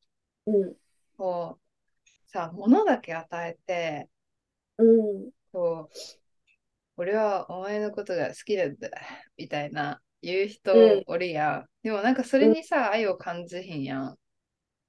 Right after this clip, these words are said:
Speaker 1: そうね。
Speaker 2: だから、「あれ？」みたいな、あの、あの結論にちょっとアップデートせんとあかんかって思って。
Speaker 1: はいはいはい。でもさ、あの話ってさ、
Speaker 2: うん。
Speaker 1: な、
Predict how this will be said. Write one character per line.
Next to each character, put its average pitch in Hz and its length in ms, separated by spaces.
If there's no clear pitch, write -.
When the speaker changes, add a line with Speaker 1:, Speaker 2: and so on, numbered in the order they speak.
Speaker 1:
そ 254 240
う 196 60
ね。 196 460
Speaker 2:
だ 254 60
か 240 120
ら、 208 80
「あ 262 120
れ？」 392 100
み 233 160
た 175 180
い 160 80
な、 165 320
あ 180 160
の、 185 260
あ 190 140
の 247 140
結 269 320
論 180 340
に 175 140
ち 233 120
ょ 214 80
っ - 120
と 160 400
ア 185 100
ッ 185 40
プ 240 180
デ 240 160
ー 233 40
ト - 60
せ - 180
ん 156 120
と 160 100
あ 151 120
か 160 120
ん 156 100
か 135 180
っ 131 160
て 135 100
思 143 160
っ 135 60
て。 - 260
Speaker 1:
は 254 160
い 247 140
は 240 160
い 220 140
は 247 160
い。 - 140
で 339 80
も 339 120
さ、 233 360
あ 214 60
の 339 220
話 427 380
っ - 20
て 226 160
さ、 226 100
Speaker 2:
う 190 640
ん。 175 360
Speaker 1:
な、 214 120